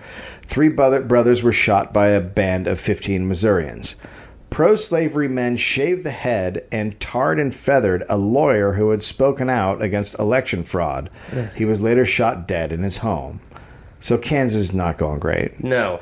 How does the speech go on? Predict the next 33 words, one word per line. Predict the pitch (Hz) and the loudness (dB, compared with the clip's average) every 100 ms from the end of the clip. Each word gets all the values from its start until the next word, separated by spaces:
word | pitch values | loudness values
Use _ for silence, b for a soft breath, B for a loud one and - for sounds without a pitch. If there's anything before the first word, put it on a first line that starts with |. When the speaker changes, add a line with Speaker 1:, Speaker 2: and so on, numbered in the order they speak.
| - | -4
Speaker 2:
there's | 127 127 | -4 0
a | |
lot | 139 131 | 0 2
of | 127 113 110 | 0 -4 -4
bad | 123 123 120 | 0 2 0
relocating. | 107 95 90 104 92 87 80 | 0 -2 -2 -2 -2 -4 -6
You're | 143 | -4
like, | 143 147 | -2 -2
"Boy, | 262 277 | 0 0
the | |
neighborhood's | 233 302 370 262 170 | 0 0 2 0 -2
changed | - 254 302 185 | -2 0 0 -2
since | 170 | -2
Speaker 1:
It's | 147 | 0
Speaker 2:
this | 180 | 0
Speaker 1:
got- | 214 | 0
Speaker 2:
became | - 196 | 0 2
a | 180 | 2
battleground | 175 214 262 160 113 | 2 2 2 2 2
Speaker 1:
We | 214 | 0
Speaker 2:
state." | - 220 | 2 2
Speaker 1:
should | |
have | - 285 | 0 0
done | 285 262 | 0 0
the | 175 | 0
state | - 180 214 247 | 0 2 0 0
thing. | 151 120 95 85 | -2 0 -2 0
Speaker 2:
Yeah. | 175 147 - - - - B B B B B B - - | 0 -2 -4 -12 -20 -20 B B B B B B -16 -4
Speaker 1:
Kansas | 170 226 254 269 233 - - - | 0 0 2 0 0 0 -2 -2
Free | 175 196 | -2 -2
Soilers | - 135 110 98 98 104 - | 0 0 2 2 0 -2 -2
organized | 135 135 131 131 110 | -2 0 0 -2 0
their | 135 131 | 0 -2